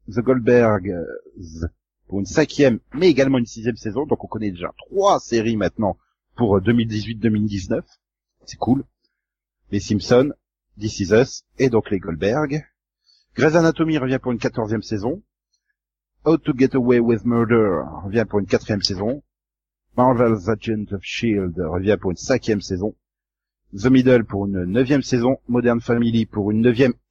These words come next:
et une dixième saison. Ouais, quatre séries qu'on connaît. <laughs> Once Upon a Time revient pour une septième saison, mais avec, euh, beaucoup de choses qui vont changer.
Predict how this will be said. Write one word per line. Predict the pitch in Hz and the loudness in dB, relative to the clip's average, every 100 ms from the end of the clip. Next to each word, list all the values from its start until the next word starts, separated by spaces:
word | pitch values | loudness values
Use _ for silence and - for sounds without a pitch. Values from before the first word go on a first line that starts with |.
| - | -6
et | 220 208 | -2 0
une | 185 | 0
dixième | 135 147 139 127 | 0 0 2 0
saison. | - 113 127 - _ | 0 -4 -6 -10 _
Ouais, | - - 139 113 - - | -6 -6 -6 -12 -14 -18
quatre | - - | -16 -12
séries | - 127 117 | -2 -2 -2
qu'on | 104 | -4
connaît. | - 107 143 - - | -2 -2 -2 -6 -8
<laughs> | 85 - - - - - _ _ _ - - - - | -8 -8 -12 -14 -16 -18 _ _ _ -20 -20 -14 0
Once | 170 165 165 | 2 2 0
Upon | 139 147 | 2 2
a | 147 | 2
Time | - 147 127 | 0 0 2
revient | 127 131 | 2 0
pour | 120 120 | 0 -4
une | |
septième | 117 127 131 120 | -2 -2 -2 -4
saison, | 120 113 127 120 113 | -6 -2 0 2 0
mais | 107 107 107 113 117 123 123 123 | -2 -2 -4 -2 0 2 2 4
avec, | 117 117 110 113 110 - 113 | 4 4 4 2 0 0 2
euh, | 90 87 85 - _ _ _ _ _ _ _ _ _ _ _ | 4 2 0 -6 _ _ _ _ _ _ _ _ _ _ _
beaucoup | 98 165 139 | -2 -2 0
de | 131 | 0
choses | 131 | 0
qui | - | 0
vont | 98 | -4
changer. | - 90 151 | -2 0 0